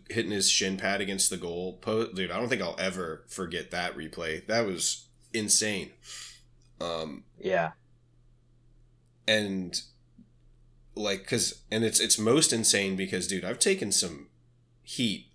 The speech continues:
Speaker 1: off my shin pads. So to be, to be just, like, to have your shin pad at its strongest point implode, uh, was wild to see. So, I don't know.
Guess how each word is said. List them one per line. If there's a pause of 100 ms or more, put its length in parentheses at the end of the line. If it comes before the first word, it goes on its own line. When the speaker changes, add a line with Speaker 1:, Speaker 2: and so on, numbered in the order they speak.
Speaker 1:
off
my
shin
pads.
So
to
be,
to
be
just,
like, (200)
to
have
your
shin
pad
at
its
strongest
point
implode, (640)
uh, (120)
was
wild
to
see. (520)
So, (1700)
I
don't
know.